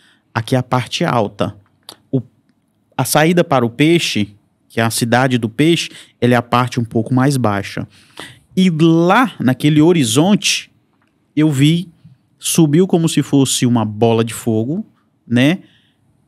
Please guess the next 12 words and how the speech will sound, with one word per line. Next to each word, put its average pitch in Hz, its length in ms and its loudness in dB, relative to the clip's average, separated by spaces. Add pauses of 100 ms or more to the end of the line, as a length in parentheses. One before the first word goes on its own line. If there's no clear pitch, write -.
(120)
Devagarzinho. 190 760 2 (560)
Aí 120 120 -2
depois 123 320 0
ele 139 120 0
fez 131 300 0
um 147 80 0
movimento 131 480 0
rápido. 123 300 -6
Vap, 135 260 0 (1200)
vup, 170 240 2 (1400)
vup, 131 300 0 (120)
sumiu. 156 340 -4